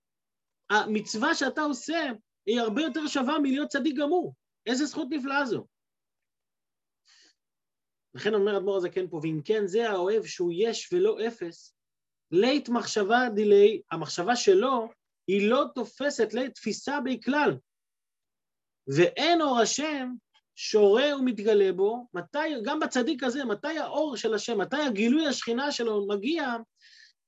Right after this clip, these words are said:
אלא על ידי קיום המצוות, דווקא בקיום מצווה מעשית, שהן רצונו וחוכמתו יתברך ממש בלי שום הסתר פנים. לכן הרבי גם דיבר הרבה על זה, של להניח תפילין עם אנשים, ל-,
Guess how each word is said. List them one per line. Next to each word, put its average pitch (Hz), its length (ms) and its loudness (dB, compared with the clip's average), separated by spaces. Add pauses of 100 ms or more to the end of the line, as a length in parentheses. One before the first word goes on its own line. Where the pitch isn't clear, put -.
(180)
אלא 240 200 8
על 220 140 8
ידי 214 380 10
קיום 247 240 0
המצוות, 226 680 -2
דווקא 240 360 0
בקיום 208 400 0
מצווה 202 360 -6
מעשית, 175 500 -4
שהן 196 360 -4
רצונו 202 520 2
וחוכמתו 190 440 -2
יתברך 196 380 -2
ממש 185 360 -2
בלי 175 180 0
שום 170 180 -4
הסתר 151 280 -8
פנים. 127 220 -4 (840)
לכן 175 240 0
הרבי 156 320 2
גם 123 260 2 (220)
דיבר 143 220 -4
הרבה 135 280 -2
על 117 100 -2
זה, 127 260 0 (600)
של 135 280 0 (220)
להניח 202 400 -4
תפילין 185 380 2
עם 175 100 2
אנשים, 151 560 -4
ל-, 127 240 -6